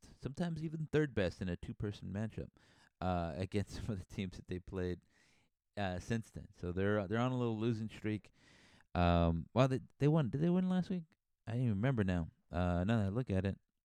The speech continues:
let me see. I apologize. A lot of these games are running together. Uh, yeah, they beat Rice. Yeah. Okay, so they won. They beat another hapless team. Uh, d-, did I mention last week? Uh,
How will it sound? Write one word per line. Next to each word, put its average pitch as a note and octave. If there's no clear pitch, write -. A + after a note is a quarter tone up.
let A#2+
me A#2
see. -
I -
apologize. -
A -
lot F#2+
of D#2+
these F2+
games F2
are F#2+
running E2+
together. -
Uh, F#2+
yeah, D3+
they G#2
beat B2
Rice. G#2+
Yeah. F#2
Okay, F#2
so F#2+
they G2+
won. F2+
They E2
beat G#2+
another A2
hapless F2+
team. -
Uh, A2
d-, -
did C#3
I F3+
mention F3
last E3
week? D#3+
Uh, C#3+